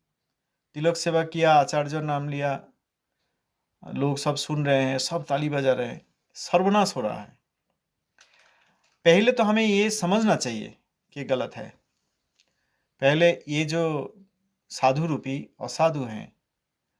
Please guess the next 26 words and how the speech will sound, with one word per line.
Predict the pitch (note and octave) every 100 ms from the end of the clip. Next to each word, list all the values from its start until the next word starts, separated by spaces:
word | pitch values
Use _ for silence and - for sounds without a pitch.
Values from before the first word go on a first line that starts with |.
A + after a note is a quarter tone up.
| _ _ _ _ _ _ C#3
ये |
कली | C3+ F3 A3+
का | A#3+ A3
गान | E3+ E3 D#3
गा | C3+
रहे | A#2 A2
हैं, | A2
कली | D3+ F3+
का | F#3+ F3 D3
प्रशंसा | - D3 C#3 D3+ C3+ B2
कर | A2+
रहे | A2 G#2+
हैं, | _ _ _ _ _ _ _ -
ये | C3
हमें | C#3 D#3
समझना | - A#2+ A#2 A2+
चाहिए। | - - - _ _ _ _ _ _ _ _
साधु | - - C3+ D3+ A3
संग | G3+ G#3 G#3 G#3+
के | A3+
प्रभाव | G#3 D#3+ C#3+ E3+ G#3
से | - A3
हमें | E3 C#3+ C3 - _ -
भगवत | A#2+ C3 C#3+ A#2+
भक्ति | A#2 - A2
मिलेगी, | G2 - _ _